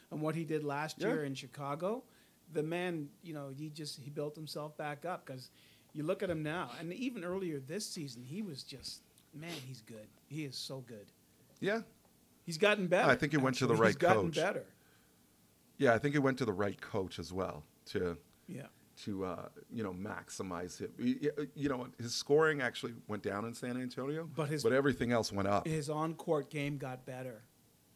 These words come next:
Speaker 2: Yeah, everything else went up. And then last year, I mean, his scoring was back up there with,
Speaker 1: Yeah.
Speaker 2: with the Bulls, right? So
Speaker 1: He just,
Speaker 2: I
Speaker 1: he's,
Speaker 2: mean,
Speaker 1: he's
Speaker 2: but
Speaker 1: a
Speaker 2: his game
Speaker 1: player
Speaker 2: is
Speaker 1: who
Speaker 2: better.
Speaker 1: knows what he's good at, and he's like, "If you can't stop this,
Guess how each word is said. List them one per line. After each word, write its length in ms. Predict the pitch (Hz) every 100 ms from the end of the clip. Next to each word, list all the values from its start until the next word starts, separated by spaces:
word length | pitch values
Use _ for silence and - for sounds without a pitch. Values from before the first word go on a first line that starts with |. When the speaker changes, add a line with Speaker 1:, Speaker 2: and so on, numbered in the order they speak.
| _ _ _
Speaker 2:
Yeah, 300 | 135 120 - -
everything 360 | 117 135 127 117
else 180 | 101
went 140 | 104 98
up. 160 | 95 113
And 100 | 120
then 160 | 113
last 300 | 107 117 -
year, 160 | 101 90
I 40 |
mean, 140 | 92 87
his 120 | 85
scoring 320 | - 101 90
was 160 | 85 -
back 280 | 87 90 -
up 120 | - -
there 160 | - 90
with, 140 | 90
Speaker 1:
Yeah. 180 | 123 107 98 92 -
Speaker 2:
with 80 | 92
the 80 | 87
Bulls, 360 | 80 87 80 -
right? 280 | 101 104 -
So 340 | - 90 92 -
Speaker 1:
He 100 | 190
just, 280 | 240 226
Speaker 2:
I 20 | 196
Speaker 1:
he's, 100 | 185
Speaker 2:
mean, 100 | 175
Speaker 1:
he's 60 |
Speaker 2:
but 80 | 185
Speaker 1:
a 40 | 185
Speaker 2:
his 80 | 220
game 140 | 185
Speaker 1:
player 220 | 190 185
Speaker 2:
is 80 | 180
Speaker 1:
who 60 | 170
Speaker 2:
better. 120 | 156
Speaker 1:
knows 240 | 143 156 160
what 100 | 170
he's 140 | 160
good 240 | 131 156 170
at, 260 | 175 226 - _ _ _
and 120 | 160 156
he's 160 | 151
like, 220 | 147 143 - _ _ _ _ -
"If 240 | 143 135
you 80 | 180
can't 420 | 180 185 165 -
stop 400 | - - 160 180
this, 240 | 135 131